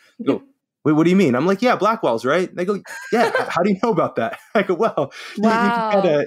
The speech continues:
Speaker 1: you can kinda
Speaker 2: You've
Speaker 1: figure
Speaker 2: gone
Speaker 1: it out."
Speaker 2: deep. <laughs>
Speaker 1: Oh, it, a-, and sometimes people are like, "You really shouldn't know about that." I'm like, "I, I'm, I'm sorry." Uh,
Speaker 2: That's so
Speaker 1: <laughs>
Speaker 2: funny.
Speaker 1: but
Speaker 2: Uh,
Speaker 1: it's, it, it, it's just to, to wrap it up, that's such a good point. Like, yeah, you can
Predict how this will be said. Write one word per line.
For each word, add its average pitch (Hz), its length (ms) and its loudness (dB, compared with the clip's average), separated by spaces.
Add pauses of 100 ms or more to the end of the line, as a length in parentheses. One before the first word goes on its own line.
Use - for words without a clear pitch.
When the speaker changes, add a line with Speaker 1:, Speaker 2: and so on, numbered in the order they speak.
Speaker 1:
you 185 100 -2
can - 100 -20
kinda 190 180 0
Speaker 2:
You've 294 100 -4
Speaker 1:
figure 247 240 0
Speaker 2:
gone - 20 -4
Speaker 1:
it - 20 0
out." 180 120 0
Speaker 2:
deep. - 420 -6 (320)
<laughs> - 80 0
Speaker 1:
Oh, - 140 2
it, 302 320 0
a-, 160 160 0
and 170 160 0
sometimes 214 320 0
people 170 200 -2
are 147 60 4
like, 135 80 -8
"You 156 140 -6
really 196 220 2
shouldn't 151 280 -2
know 135 120 4
about 113 320 -2
that." 117 140 0
I'm 117 100 0
like, 120 200 -2
"I, 131 240 2
I'm, 120 220 -4 (120)
I'm 127 140 0
sorry." 120 320 0 (340)
Uh, 135 140 2
Speaker 2:
That's 254 160 -4
so 277 200 0
Speaker 1:
<laughs> 240 100 2
Speaker 2:
funny. 277 760 -2 (240)
Speaker 1:
but 170 180 0
Speaker 2:
Uh, - 100 -14
Speaker 1:
it's, - 420 -2 (360)
it, 170 60 2
it, 185 280 -2
it's 180 340 -4
just 175 240 -4
to, 147 140 2
to - 160 -4
wrap 135 260 0
it 143 60 2
up, 147 120 -2
that's 127 220 -4
such 180 140 -2
a 185 40 -4
good - 200 -2
point. 131 400 -2
Like, 117 160 -2 (500)
yeah, 165 200 2
you 143 160 -2
can 156 440 -4